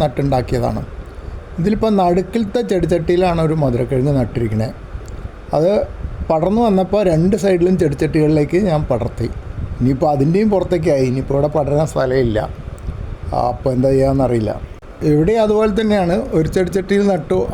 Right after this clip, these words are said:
ആദ്യം കാണുന്നതിൽ, പിന്നെ അത് മറ്റേതിലേക്ക് പടർന്നു തുടങ്ങിയിട്ടുണ്ട്, പക്ഷേ അതിൽ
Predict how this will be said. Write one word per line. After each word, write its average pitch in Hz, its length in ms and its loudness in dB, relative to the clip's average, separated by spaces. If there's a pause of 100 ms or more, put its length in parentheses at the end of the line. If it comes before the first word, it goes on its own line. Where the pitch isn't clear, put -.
ആദ്യം 156 280 2
കാണുന്നതിൽ, 143 400 2 (340)
പിന്നെ 139 300 2
അത് 170 140 4 (600)
മറ്റേതിലേക്ക് 165 440 2 (100)
പടർന്നു 156 320 2
തുടങ്ങിയിട്ടുണ്ട്, 220 480 4
പക്ഷേ 175 220 2
അതിൽ 165 140 4